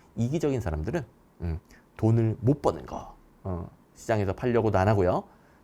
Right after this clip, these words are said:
누군가가 공급하기만을 바라고 공급하면 공짜로 써야지 이러고 있어. 이걸 갖다 뭐라고 합니까? 여러분들, 여러분들도 많이 쓰는 용어예요. 무임승차한다라고 하죠. 무임승차. 음, 공공재 대표적인 문제점, 무임승차의 문제.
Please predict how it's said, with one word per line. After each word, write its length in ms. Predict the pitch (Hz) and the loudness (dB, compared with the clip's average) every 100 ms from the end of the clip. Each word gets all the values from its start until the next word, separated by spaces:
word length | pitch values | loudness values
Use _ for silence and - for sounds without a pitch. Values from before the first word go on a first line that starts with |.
| _ | _
누군가가 520 | 123 156 175 151 147 147 - - | 0 4 4 4 2 0 -10 -4
공급하기만을 800 | 139 143 156 156 139 135 131 - | -2 0 -2 -2 -2 0 -2 -4
바라고 460 | 87 82 92 87 - | -4 -4 -2 -4 -4
공급하면 520 | - 123 123 113 156 | -2 0 0 -2 0
공짜로 400 | 208 277 202 151 | 2 2 4 2
써야지 760 | 120 107 87 101 135 127 85 87 - _ _ - 175 92 | 0 -2 -2 -2 -2 0 -2 -4 -10 _ _ -20 -16 -6
이러고 300 | 101 120 104 | 0 2 2
있어. 220 | 123 147 | 2 2
이걸 160 | 147 | 4
갖다 180 | 170 165 | 2 4
뭐라고 220 | 131 143 | 4 4
합니까? 320 | 143 165 302 - - - | 2 0 0 0 -14 -4
여러분들, 420 | - 233 226 208 - 135 | 0 0 0 -6 -2 4
여러분들도 480 | 180 220 208 202 160 | 4 4 2 2 2
많이 180 | 131 | 0
쓰는 260 | 156 254 262 | 0 -4 0
용어예요. 420 | 123 107 139 220 - _ _ - - | 0 2 0 -2 -8 _ _ -20 -6
무임승차한다라고 920 | 120 180 294 285 262 240 208 170 175 | 0 0 0 -2 -2 -2 -2 0 -2
하죠. 340 | 226 107 117 156 _ | -4 -6 -8 -12 _
무임승차. 640 | - 101 113 101 80 80 92 _ _ _ _ _ _ _ 90 | -4 -2 -2 -4 -4 -4 -6 _ _ _ _ _ _ _ -8
음, 100 | 80 - - - - 107 | -6 -8 -20 -16 -8 -2
공공재 380 | 127 135 117 101 | 2 2 4 4
대표적인 400 | 104 - 107 92 | 2 2 2 2
문제점, 420 | 90 85 202 254 - | 0 0 0 -2 -8
무임승차의 720 | 98 101 147 202 175 156 160 | -2 2 2 0 -4 -6 -6
문제. 340 | 127 82 92 | -4 -6 -6